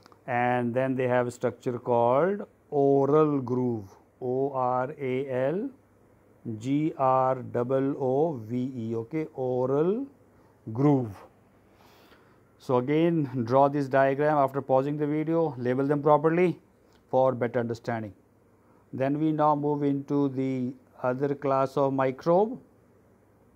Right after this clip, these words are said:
that you can see in your diagram also, referred as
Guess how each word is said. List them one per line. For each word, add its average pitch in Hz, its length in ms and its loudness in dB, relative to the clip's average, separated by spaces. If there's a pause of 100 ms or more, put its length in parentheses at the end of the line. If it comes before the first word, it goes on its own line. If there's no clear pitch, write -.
(600)
that 117 280 -4
you 123 120 -4
can 123 340 0
see 139 340 0
in 131 120 -2
your 127 100 -2
diagram 123 540 0
also, 165 580 2 (1120)
referred 135 420 2
as 165 520 2